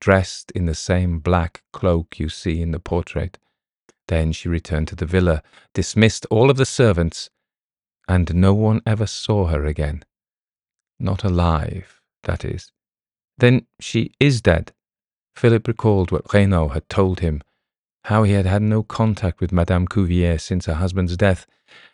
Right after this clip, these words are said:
"That depends what you mean by dead," said the old man enigmatically.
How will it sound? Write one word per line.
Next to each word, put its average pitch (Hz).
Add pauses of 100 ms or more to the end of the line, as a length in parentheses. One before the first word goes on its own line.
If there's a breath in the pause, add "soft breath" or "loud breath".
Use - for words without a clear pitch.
(140 soft breath)
"That 95
depends 87
what 85
you 92
mean 87 (240)
by 80
dead," 78 (480)
said 82
the 85
old 80
man 76
enigmatically. 80